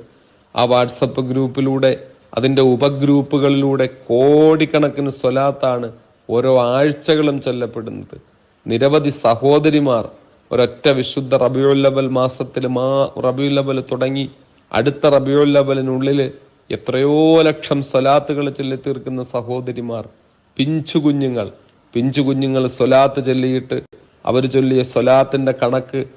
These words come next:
റബീഉൽ അവൽ മാസമാകുമ്പോൾ ആ സ്വലാത്ത് മജ്‌ലിസിൽ അവരവരുടെ ശബ്ദത്തിൽ തന്നെ ഇടുന്നതൊക്കെ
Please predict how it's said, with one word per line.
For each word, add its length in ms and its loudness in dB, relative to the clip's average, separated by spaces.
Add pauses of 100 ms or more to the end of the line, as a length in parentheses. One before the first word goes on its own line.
(360)
റബീഉൽ 360 2
അവൽ 220 2
മാസമാകുമ്പോൾ 920 -2
ആ 80 4
സ്വലാത്ത് 500 -2
മജ്‌ലിസിൽ 520 -4
അവരവരുടെ 600 0
ശബ്ദത്തിൽ 680 -4
തന്നെ 160 0
ഇടുന്നതൊക്കെ 760 -2